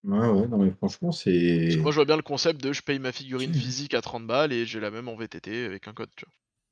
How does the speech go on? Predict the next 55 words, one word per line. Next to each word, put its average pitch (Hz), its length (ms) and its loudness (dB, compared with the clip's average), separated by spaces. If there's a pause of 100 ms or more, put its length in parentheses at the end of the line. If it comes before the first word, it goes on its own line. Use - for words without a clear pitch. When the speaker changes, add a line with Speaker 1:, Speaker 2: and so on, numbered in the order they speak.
(240)
Speaker 3:
Bah, 92 100 -6
c'est - 160 0
ce, - 260 -2
déjà 104 240 2
ce 107 80 2
que - 100 -2
Nintendo 101 440 2
faisait 104 300 2
avec 95 260 0
les, 90 520 0 (240)
Speaker 2:
Avec 120 180 -4
les - 80 0
Speaker 3:
les, 175 80 0
Speaker 2:
amiibo, 160 380 -2
en 127 60 -2
fait. - 140 -8
Speaker 3:
les 92 100 -2
amiibo, 104 380 4
Speaker 2:
Ouais. 95 60 -2
Speaker 3:
ouais. - 720 -20 (100)
Ça 139 80 -16
paraîtrait 92 340 -14
logique 95 300 -2
et 104 40 0
ce, 95 140 -2 (140)
ce - 200 -6
serait - 200 -2
tellement 202 260 0
plus 208 200 -4
simple. 208 240 0 (1300)
Donc 147 120 2
voilà, 120 320 0
bah, 107 120 0
ça 123 160 2
arrive. 101 280 2 (360)
Ça - 160 0
arrive 131 180 2
et 110 80 4
effectivement, 113 320 2
ça, 131 140 -2
par 104 160 -4
contre, 135 120 2
moi, 117 80 2
ça 101 140 -2
me - 40 -10
fait 98 80 -6
penser 101 220 -4
beaucoup 101 280 -4
à 104 60 2
Telspire. 104 460 -2
Ça, 101 120 -8 (120)
moi, 110 100 0
je - 80 2
serais, 101 300 0
euh, 87 100 -4